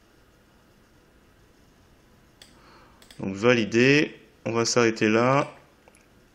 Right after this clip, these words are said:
Alors, peut-être pour, euh, le calque qui est au-dessus, donc pour rappel, lion noir, je peux peut-être abaisser l'o-,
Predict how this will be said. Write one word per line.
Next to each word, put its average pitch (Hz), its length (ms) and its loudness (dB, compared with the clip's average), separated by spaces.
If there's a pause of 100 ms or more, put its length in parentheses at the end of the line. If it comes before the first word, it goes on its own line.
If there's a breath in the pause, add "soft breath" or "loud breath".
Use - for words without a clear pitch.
(480)
Alors, 113 200 -4
peut-être 123 420 0
pour, 120 380 2
euh, 107 160 6
le 107 120 4
calque 113 300 0
qui - 80 -8
est 104 60 4
au-dessus, 143 580 -2
donc 107 140 -8
pour 110 160 -2
rappel, 107 440 0
lion 113 280 -2 (100)
noir, 123 560 -2 (840 soft breath)
je - 160 -20
peux 104 120 -6
peut-être 117 500 -4 (160)
abaisser 120 540 2
l'o-, 107 240 0